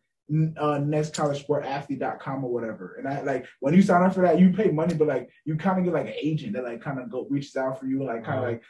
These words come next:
Speaker 1: to help you, like, get recruited to school. So, like, Wingate was, like,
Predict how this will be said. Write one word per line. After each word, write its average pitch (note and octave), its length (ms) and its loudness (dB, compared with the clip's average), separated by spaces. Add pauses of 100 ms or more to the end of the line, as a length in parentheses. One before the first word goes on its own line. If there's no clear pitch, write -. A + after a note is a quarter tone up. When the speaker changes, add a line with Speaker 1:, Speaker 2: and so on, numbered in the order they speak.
(120)
Speaker 1:
to C#3 80 -10
help C3 220 -4
you, C#3 60 0
like, A#2+ 180 -2
get B2 160 -2
recruited B2 320 -8
to A2+ 60 -16
school. C#3 260 -6
So, C3+ 100 -6
like, G#2+ 200 -6 (100)
Wingate D3 340 0
was, C#3 140 -2
like, F#3 200 -4